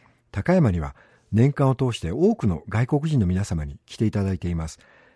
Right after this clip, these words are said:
そうした海外からのお客様に高山で良い思い出を作っていただけるよう、おもてなしの気持ちを伝えるための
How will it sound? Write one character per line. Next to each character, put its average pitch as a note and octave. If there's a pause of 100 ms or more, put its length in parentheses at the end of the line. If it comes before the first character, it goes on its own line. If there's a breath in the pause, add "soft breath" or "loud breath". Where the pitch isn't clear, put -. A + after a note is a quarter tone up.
(120 soft breath)
そ -
う E3
し -
た F3
海 G#3+
外 G3+
か C#3+
ら B2
の G#2+
お G#2
客 A#2+
様 B2+
に C3+ (300 soft breath)
高 -
山 A2
で E2
良 C#3
い B2
思 C3
い C#3
出 D3
を D3
作 -
っ D#3
て -
い A2
た C#3
だ D3
け D3+
る D3+
よ D3 (340 soft breath)
う、 A2+
お C#3+
も G3
て G3+
な F#3
し -
の F3
気 E3+
持 D#3+
ち -
を D3+
伝 -
え -
る C3
た C3+
め A2+
の D2+